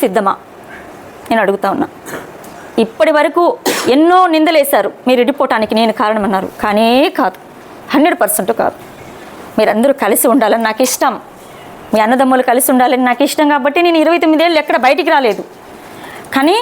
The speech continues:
నన్ను, నన్ను టార్గెట్ చేసి చాలామంది మీకు నెగిటివ్గా చెప్పి ఇలా చేయించారు మీ చేత. అయిపోయింది, జరిగిపోయింది. ఇప్పుడు ఏమంటారు మీరు? నేను ఇంకో వరిలో రెండు కత్తులు ఇమ్మడవు.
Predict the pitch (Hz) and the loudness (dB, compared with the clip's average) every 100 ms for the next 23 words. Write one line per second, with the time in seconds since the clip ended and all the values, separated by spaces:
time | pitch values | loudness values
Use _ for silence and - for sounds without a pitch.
0 | 480 240 247 339 427 302 - - - - | -2 0 2 4 2 0 -6 -10 -10 -10
1 | - - - 214 294 381 320 285 262 208 | -12 -10 -4 0 2 2 2 2 0 0
2 | 226 208 202 - - - - - 214 240 | -2 0 -2 -4 -16 -20 -8 -4 0 0
3 | 254 247 285 427 466 - - - 233 294 | 2 2 4 2 -2 -14 -10 -2 2 2
4 | 277 196 - 240 311 311 262 254 247 339 | 2 2 2 0 2 2 0 0 -2 -2
5 | 440 - - - - 240 226 240 269 294 | -2 -4 -20 -12 -2 0 2 2 2 2
6 | 247 214 202 208 202 - - - - - | 0 0 0 -2 -2 -4 -8 -20 -20 -20
7 | - - - 220 269 285 277 294 240 247 | -20 -16 -4 -2 2 2 2 2 2 2
8 | 240 202 190 - - - 247 - 226 311 | 0 -2 -2 -8 -12 -6 -4 0 2 2
9 | 294 214 190 180 - - - - 220 226 | 2 0 0 -4 -6 -12 -8 -2 0 2
10 | 262 247 254 285 349 330 254 254 262 247 | 2 2 2 2 2 2 0 0 -2 -2
11 | 277 226 208 185 | 0 0 0 -2